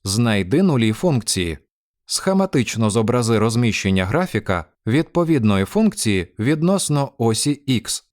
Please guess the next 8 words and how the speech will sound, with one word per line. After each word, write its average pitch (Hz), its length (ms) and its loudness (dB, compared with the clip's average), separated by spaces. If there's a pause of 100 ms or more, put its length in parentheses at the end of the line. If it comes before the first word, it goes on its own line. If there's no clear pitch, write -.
та 131 180 0
визнач 123 600 2
на 117 140 2
ній 110 200 2
проміжки, 110 680 0 (260)
на 110 180 2
яких 127 360 0
функція 101 680 -2